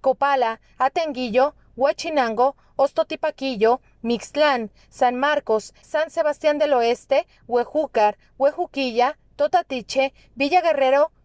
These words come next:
Concepción de Buenos Aires, La Manzanilla, Mezquitit, El Tuito, Yelapa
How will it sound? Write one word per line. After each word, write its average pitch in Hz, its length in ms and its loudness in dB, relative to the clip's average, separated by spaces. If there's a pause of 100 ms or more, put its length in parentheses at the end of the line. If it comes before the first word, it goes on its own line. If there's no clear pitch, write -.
(140)
Concepción 320 520 -2
de 320 80 2
Buenos 285 300 0
Aires, 247 460 -2 (140)
La 254 120 4
Manzanilla, 269 800 0 (220)
Mezquitit, 269 640 -2 (360)
El 311 200 2
Tuito, 269 500 0 (240)
Yelapa 277 720 2